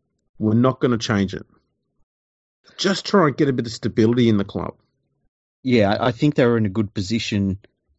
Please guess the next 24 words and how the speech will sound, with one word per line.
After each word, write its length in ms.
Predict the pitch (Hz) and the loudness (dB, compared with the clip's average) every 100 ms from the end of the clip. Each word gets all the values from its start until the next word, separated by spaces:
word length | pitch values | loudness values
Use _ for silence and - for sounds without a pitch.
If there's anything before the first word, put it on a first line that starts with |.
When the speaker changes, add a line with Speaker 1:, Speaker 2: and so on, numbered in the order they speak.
| _ _ | _ _
Speaker 2:
You 200 | 117 127 | 0 4
know, 180 | 123 127 | 4 4
in 80 | 120 | 2
previous 520 | 156 151 139 123 - | 4 4 2 -2 0
years 180 | 123 110 | 0 2
they 120 | 110 | 2
couldn't 220 | - 120 | 2 0
have 100 | 98 | 0
done 180 | 101 101 | 0 -2
that 160 | 87 - | -2 -6
'cause 160 | 107 | -4
they 140 | 117 110 | 0 0
didn't, 340 | 120 117 120 | 0 -2 0
they 120 | 120 | 2
weren't 300 | 113 127 104 | 4 2 0
good. 320 | - 107 - - - | 0 0 0 -8 -4
They 120 | 107 107 | -2 0
didn't 240 | 120 98 | 0 0
have 220 | 107 90 | -2 -2
the 180 | 107 92 | -2 -4
talent 440 | - 98 92 90 - _ - | -4 -4 -2 -4 -10 _ -6
on 120 | 107 | -6
the 60 | 95 | -6
field, 440 | 95 92 92 | -6 -6 -6